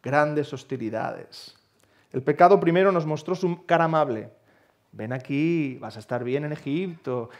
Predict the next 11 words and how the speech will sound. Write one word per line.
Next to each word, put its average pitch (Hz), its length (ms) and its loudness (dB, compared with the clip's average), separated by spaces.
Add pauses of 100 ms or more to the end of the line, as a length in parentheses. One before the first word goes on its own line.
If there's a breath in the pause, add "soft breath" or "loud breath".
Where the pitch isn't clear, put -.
(140 loud breath)
mira 151 280 0
la 147 140 2
tierra 175 340 2
de 175 100 0
Gosén, 165 720 -4 (180 loud breath)
vas 120 140 -6
a 147 40 -6
ser 147 240 -6
muy 170 160 0
feliz 196 480 -2
aquí". 160 420 2